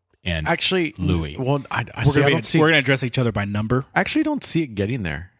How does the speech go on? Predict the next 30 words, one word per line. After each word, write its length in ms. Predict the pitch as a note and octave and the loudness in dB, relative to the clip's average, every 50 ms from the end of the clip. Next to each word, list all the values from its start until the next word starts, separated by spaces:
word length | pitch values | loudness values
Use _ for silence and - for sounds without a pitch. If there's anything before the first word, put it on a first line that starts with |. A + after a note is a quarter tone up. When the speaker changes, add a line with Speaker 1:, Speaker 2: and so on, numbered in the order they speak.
| _ | _
Speaker 2:
'Cause 160 | - A#2+ - C3+ | 0 2 4 4
Speaker 1:
Okay, 100 | C#3 A#2+ | 4 4
Speaker 2:
I 40 | |
feel 100 | C#3 D3 | 4 4
Speaker 1:
no, 60 | - E3 | 6 6
no, 40 | C#3+ | 4
Speaker 2:
like 200 | C3 A2+ - - | 2 0 -4 -2
Speaker 1:
go, 180 | - D3 - - C#3+ | 0 0 2 2 0
yeah, 160 | C#3+ B2 G#2+ | -2 0 0
go 140 | A2 G#2+ G#2 | 0 0 0
on. 160 | G#2+ B2 - _ _ _ | 0 -2 -6 _ _ _
Speaker 2:
you 80 | C3+ B2+ | -8 -6
keep 200 | - - F3+ - | -6 -6 -6 -4
splitting 460 | - - - - C3 C3+ C3+ C3 B2 A2+ | -4 -4 -2 0 2 2 2 2 2 0
the 60 | G#2 | 0
organism. 640 | F#2+ G#2 A#2+ A#2 G#2+ G2 F#2 F#2 F2 E2 F2+ F2+ F#2 | 2 0 0 0 0 -2 -2 -2 -2 -4 -4 -2 0
You 60 | G2 | 0
just 140 | G#2 F#2 G2 | 2 0 0
Speaker 1:
Yep. 60 | - | -2
Speaker 2:
keep 200 | - G#2+ - - | -2 -4 -6 -8
splitting, 340 | - - - F#2 F2+ E2+ E2+ | -10 -6 -4 -4 -4 -4 -6
splitting, 260 | - - F#2 F2+ E2 | -6 -6 -6 -6 -6
splitting. 280 | - - G2+ G2 F#2+ F2 | -6 -6 -4 -4 -4 -2
I 100 | C2 A2 | -2 -2
don't, 180 | A#2 A#2 A2+ - - | -2 -2 -2 -4 -2
I 60 | B2 | -2
don't 160 | C3+ C#3+ - | -2 -2 0
think 160 | - C#3 C3 B2 | 0 0 0 2
it 100 | A#2+ A2 | 0 0
ever 200 | A2+ G2 G2+ | 0 0 -2